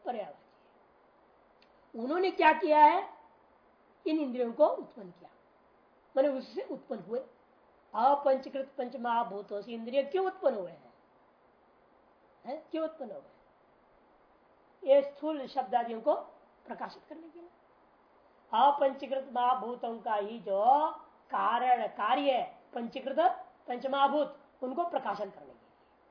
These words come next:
फिर कैसे प्रकाशित होते हैं? अपंचीकृत पंच महाभूतों का कार्य जो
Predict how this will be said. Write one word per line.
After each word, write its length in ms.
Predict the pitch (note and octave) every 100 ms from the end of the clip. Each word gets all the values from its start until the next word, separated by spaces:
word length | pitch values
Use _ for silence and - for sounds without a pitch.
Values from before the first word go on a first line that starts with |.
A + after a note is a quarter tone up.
| _ _ _ _ _ _
फिर 120 | C4+
कैसे 240 | C#4+ D4+ D#4
प्रकाशित 400 | D4+ - D4 C#4
होते 160 | C4+
हैं? 100 | C#4+ _ _ _ _ _ _ _ _ _ _ _ -
अपंचीकृत 800 | A3 C4 C#4 C4+ - C4+ C#4 -
पंच 160 | B3+ C4
महाभूतों 580 | B3 B3+ B3 B3 B3+
का 100 | B3+
कार्य 360 | B3 A3 G#3 A#3+
जो 400 | G3 A#3+ G3+